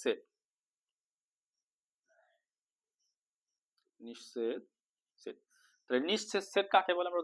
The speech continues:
দেখি যে আসলে নিশ্চিত সেটটা কাকে বলে। তো দুটি সেট, এই যে দুটি সেট, দুটি সেট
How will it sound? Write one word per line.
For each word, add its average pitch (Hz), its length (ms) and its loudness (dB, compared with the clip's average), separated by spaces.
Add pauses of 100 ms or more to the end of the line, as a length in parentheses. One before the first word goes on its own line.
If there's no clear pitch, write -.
দেখি 143 160 0 (100)
যে 139 80 6 (520)
আসলে 147 260 8
নিশ্চিত 160 460 2
সেটটা 175 240 2
কাকে 147 300 6
বলে। 113 140 -2 (1900)
তো 175 120 8 (760)
দুটি 196 360 0
সেট, 123 260 6 (1200)
এই 110 100 -10
যে 110 100 -4
দুটি 123 260 -2
সেট, 120 440 0 (1900)
দুটি 127 220 -2
সেট 185 520 2